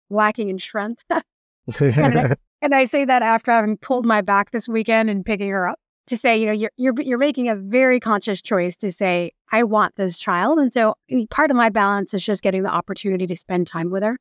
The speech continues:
Speaker 1: And so I make sure at the end of my day, I have three hours that, you know, we cook dinner together, we take walks, we chat, we read books, and I'm able to, to put her down to sleep. And I think that one of the things that, the reason I mentioned that is that that's a full day,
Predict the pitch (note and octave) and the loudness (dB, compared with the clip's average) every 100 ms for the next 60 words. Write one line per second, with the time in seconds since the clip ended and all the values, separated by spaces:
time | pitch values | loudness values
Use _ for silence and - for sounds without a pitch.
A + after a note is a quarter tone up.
0 | _ - F3+ G3+ F3+ - - _ - A#3 | _ -10 -2 0 0 -4 -16 _ 0 2
1 | A3+ - - G3+ G#3 G3+ F#3+ G3 G3 F#3+ | 0 -2 -2 0 0 -2 -4 -2 -2 -2
2 | F#3+ F3 F3 F3+ F3+ - G3+ F#3 E3+ F3+ | -2 -2 -2 -4 -6 -4 -2 0 0 0
3 | F#3 F#3 E3+ C#3+ F#3+ F3 D#3+ F3 - G3 | 0 -2 -2 -4 -4 -6 -4 -6 -6 -4
4 | G3 F#3 F#3 F#3+ F3+ F3+ E3+ F3 E3+ F#3 | 0 0 -2 -4 -2 -2 -2 -4 -2 -4
5 | F3+ E3+ E3 E3+ - - F3+ - F#3 E3+ | -2 -2 0 0 -4 -10 -10 -4 0 0
6 | E3 D#3 F3 F3 E3+ F3 - - _ _ | 0 -4 -8 -8 -8 -12 -12 -20 _ _
7 | _ _ G3 F#3+ F3+ F3+ F3 F#3+ _ - | _ _ 0 2 2 -2 -2 -4 _ -2
8 | F3+ E3+ - G#3 F#3+ F3 E3+ E3+ - F3 | 0 -2 -4 -2 0 0 -2 -6 -6 -4
9 | G#3+ _ _ _ _ _ - F#3+ F3+ F3 | -4 _ _ _ _ _ 0 2 2 -2
10 | - - G3+ G#3+ G3 F#3+ A3 A3 G3+ - | -6 -6 -2 -2 0 0 0 0 0 0
11 | G#3 G3 F#3+ G3 - G#3+ A3 A#3 G#3+ F#3+ | -2 0 -2 -6 -6 -4 0 0 0 0
12 | G#3+ G#3 G#3+ F#3+ F3+ F#3 F3 F#3+ E3+ _ | 0 0 -2 0 0 0 -2 -2 -4 _
13 | _ _ B3+ - B3+ C4+ G#3 G3+ G3 C#3+ | _ _ -2 0 -2 -2 0 2 2 0